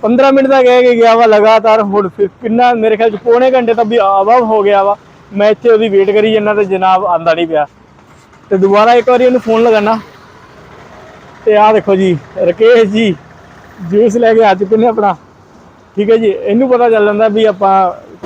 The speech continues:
ਕਲੋਜ਼ ਕਰਤਾ ਵਾ। ਜਿਸ ਤਰ੍ਹਾਂ ਹੀ ਕਲੋਜ਼ ਕਰਦਾ, ਇਹ ਵਿਚਾਰਾ ਫਟਾਫਟ ਜੂਸ ਲੈ ਕੇ ਪਹੁੰਚ ਜਾਂਦਾ ਵਾ। ਇਹ ਪਤਾ ਕਿੱਦਾਂ ਆਪਾਂ ਕਾਨਸੈਪਟ ਬਣਾਇਆ ਹੋਇਆ ਦੋਵਾਂ ਨੇ, ਨਾ ਮੈਂ ਇਹ ਤੋਂ ਰੋਟੀ ਦੇ ਪੈਸੇ ਲੈਣਾ ਜੀ,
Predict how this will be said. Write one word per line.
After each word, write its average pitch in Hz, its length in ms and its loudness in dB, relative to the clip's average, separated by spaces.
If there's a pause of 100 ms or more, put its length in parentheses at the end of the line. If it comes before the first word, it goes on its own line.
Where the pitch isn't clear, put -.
ਕਲੋਜ਼ 202 300 2
ਕਰਤਾ 196 300 0
ਵਾ। 190 180 0 (100)
ਜਿਸ 170 120 -8
ਤਰ੍ਹਾਂ 240 200 -2
ਹੀ 220 40 -2
ਕਲੋਜ਼ 220 260 2
ਕਰਦਾ, 208 280 -2
ਇਹ 208 220 0
ਵਿਚਾਰਾ 196 280 -2
ਫਟਾਫਟ 208 320 -2
ਜੂਸ 196 220 -6
ਲੈ 180 140 -2
ਕੇ 170 80 -4
ਪਹੁੰਚ 156 240 -8
ਜਾਂਦਾ 151 200 -6
ਵਾ। 139 120 -6 (580)
ਇਹ 247 160 4
ਪਤਾ 262 180 0
ਕਿੱਦਾਂ 247 240 0
ਆਪਾਂ 240 180 -2
ਕਾਨਸੈਪਟ 214 340 -2
ਬਣਾਇਆ 226 240 -2
ਹੋਇਆ 202 180 0
ਦੋਵਾਂ 202 220 -2
ਨੇ, 208 100 -6 (500)
ਨਾ 190 260 -2
ਮੈਂ 226 140 0
ਇਹ 233 80 -2
ਤੋਂ 240 120 2
ਰੋਟੀ 226 180 0
ਦੇ 240 140 2
ਪੈਸੇ 247 260 0
ਲੈਣਾ 240 240 0
ਜੀ, 240 140 -2